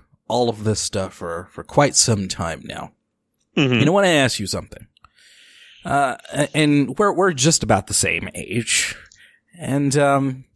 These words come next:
Speaker 1: have you ever reached a point in your life where you feel like it might be time to do a big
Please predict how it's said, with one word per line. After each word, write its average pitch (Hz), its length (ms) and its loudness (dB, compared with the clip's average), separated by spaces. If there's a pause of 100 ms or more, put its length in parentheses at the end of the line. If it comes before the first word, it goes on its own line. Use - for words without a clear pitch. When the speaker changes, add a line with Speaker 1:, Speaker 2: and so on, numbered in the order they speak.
(380)
Speaker 1:
have 175 100 -4
you 214 80 2
ever 320 160 4
reached 226 380 0
a 175 40 4
point - 760 -2 (420)
in 110 140 -4
your 135 160 2
life - 580 -4 (600)
where 107 800 2 (180)
you 107 300 -2
feel 175 500 0
like 120 420 2 (840)
it - 180 -2
might 117 600 0
be 151 220 2
time 104 840 0 (1080)
to 107 180 -4
do 107 340 0 (140)
a 101 180 -4
big 135 640 0